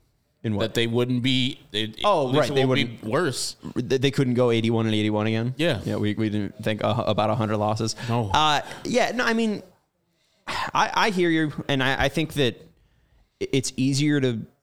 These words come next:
Speaker 1: go all out, but, like, we'll use Tim as an example. Like, if they decline Tim's option, does that mean that they are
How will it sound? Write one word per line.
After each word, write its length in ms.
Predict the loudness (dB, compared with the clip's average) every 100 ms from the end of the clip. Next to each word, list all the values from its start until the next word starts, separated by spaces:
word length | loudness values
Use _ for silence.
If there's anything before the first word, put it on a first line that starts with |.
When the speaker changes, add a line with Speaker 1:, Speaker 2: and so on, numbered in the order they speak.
| _ _ _ -2
Speaker 1:
go 200 | 2 4
all 200 | 2 2
out, 200 | 2 0
but, 120 | 0
like, 540 | 0 -2 -8 -6 -6 -6
we'll 320 | -4 0 0
use 240 | 0 0
Tim 320 | 0 0 0 -4 -4
as 160 | -2
an 100 | -2
example. 400 | -2 -2 -2 -2
Like, 300 | -2 -4 -8 -20 _ _
if 140 | -4 0
they 280 | 0 -2 -4 -16 _ _ _ _ _
decline 400 | -4 0 0 0
Tim's 320 | 2 0 2
option, 460 | 2 0 -2 -4 -2
does 160 | -2 0
that 240 | 0 2
mean 460 | 2 2 2 0 0
that 200 | -2 0
they 180 | 0
are 380 | 2 2 0 -4